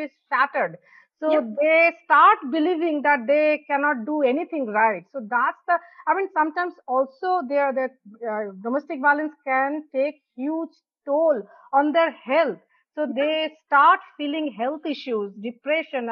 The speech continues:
Speaker 1: anxiety. So everything is connected. And
Speaker 2: Yeah.
Speaker 1: it's so
Speaker 2: Yeah.
Speaker 1: sad. Yeah.
Speaker 2: Yeah, and then where in our economic empowerment program, we also find, because many of them are immigrants from South Asia, language
Speaker 1: Yeah.
Speaker 2: is a huge issue. Some of them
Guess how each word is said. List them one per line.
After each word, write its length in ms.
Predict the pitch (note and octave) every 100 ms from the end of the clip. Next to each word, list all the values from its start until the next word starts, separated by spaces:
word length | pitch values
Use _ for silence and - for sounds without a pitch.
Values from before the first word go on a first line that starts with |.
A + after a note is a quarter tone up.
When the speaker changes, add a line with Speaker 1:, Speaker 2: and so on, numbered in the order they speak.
| A3+
Speaker 1:
anxiety. 560 | A3 B3+ D4+ E4 C4 A#3 - _
So 80 | F4+ - C4+
everything 400 | D#4+ D#4 A4 A#4+ B4
is 60 | - C#4
connected. 500 | C4 G4+ - C4+ G3+ F#3 G3+
And 160 | B3+ C4 C#4+
Speaker 2:
Yeah. 140 | F#4+
Speaker 1:
it's 160 | F#4+ _ _
so 120 | D#4+
Speaker 2:
Yeah. 160 | F4+ F4 -
Speaker 1:
sad. 300 | D4+ D4+ B3 D#4+
Yeah. 80 | C#4+ _ _ _ _ _ _ _
Speaker 2:
Yeah, 180 | D#4+ E4
and 80 | D4
then 160 | D4 C#4 - - _ _ _
where 280 | A#3 C4+ C4
in 80 | C4
our 120 | C4+ B3
economic 420 | B3+ D4 D4 D4+
empowerment 520 | A#3+ A#3+ C4 C4 C4 B3+
program, 300 | A#3+ C4 C4+
we 140 | A#3
also 320 | A#3 A#3 D4 C#4 B3+
find, 520 | A#3+ A#3+ G#3 F3+ F3+ F#3+ _ _ _ _ _ D4+
because 300 | C4 D#4 C#4+
many 200 | B3 B3+ C#4
of 60 | B3+
them 220 | B3+ C4
are 140 | A#3
immigrants 640 | - A#3 B3+ B3+ C4+ C4+
from 160 | - A#3+
South 280 | A3+ A3 G#3+
Asia, 360 | A#3+ A3+ A#3+ B3 C#4 - G#3+
language 280 | G#3+ A#3+ B3+
Speaker 1:
Yeah. 100 | C#4
Speaker 2:
is 60 | -
a 120 | A3 A#3
huge 220 | A#3+ A3+
issue. 280 | A#3 - C4+
Some 220 | C4+ A3
of 140 | A3
them 180 | A3 A3